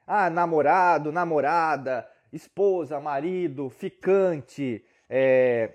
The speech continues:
ou mesmo se você não tá querendo ficar com ninguém, é a pessoa que você tá ficando, ou mesmo tá beijando, sei lá, tanto faz. O grande lance também é o quê? As amizades. Colega de trabalho,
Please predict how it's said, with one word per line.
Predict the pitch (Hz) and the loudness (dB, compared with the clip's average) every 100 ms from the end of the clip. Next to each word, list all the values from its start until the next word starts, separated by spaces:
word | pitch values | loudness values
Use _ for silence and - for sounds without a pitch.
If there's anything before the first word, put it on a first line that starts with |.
| - | -2
ou | 170 | -2
mesmo | 185 196 | 0 -4
se | 170 | -6
você | 175 190 180 143 113 | -8 -4 -2 -4 -8
não | 143 143 | -18 -8
tá | 165 | -6
querendo | - 156 156 | -6 -8 -8
ficar | - 165 | -8 -10
com | 160 | -10
ninguém, | 139 123 170 | -10 -6 0
é | |
a | 170 | 0
pessoa | 190 170 175 | 0 -2 -2
que | - | -2
você | 170 | -4
tá | 156 | -4
ficando, | 160 127 - 185 180 147 131 | -6 -10 -4 0 0 0 -2
ou | 139 | 0
mesmo | 160 156 | 0 0
tá | - | 0
beijando, | 135 131 110 165 180 151 123 | 0 0 0 -2 -2 -4 -4
sei | - 220 | 0 0
lá, | 147 | 0
tanto | 147 202 - | -4 -8 -6
faz. | 147 107 - _ _ - | -4 -4 -6 _ _ -12
O | 147 | -4
grande | 151 226 180 | 0 0 0
lance | 180 247 - _ _ _ | -2 -4 -8 _ _ _
também | 240 190 185 180 | -4 0 2 2
é | |
o | 165 | 0
quê? | - | 0
As | 139 127 | 0 0
amizades. | 165 160 143 127 - - - - _ _ - | -2 -2 2 2 0 -10 -20 -20 _ _ -2
Colega | 160 165 170 | 4 4 4
de | 156 | 0
trabalho, | - 131 117 127 107 | -2 -2 0 0 -2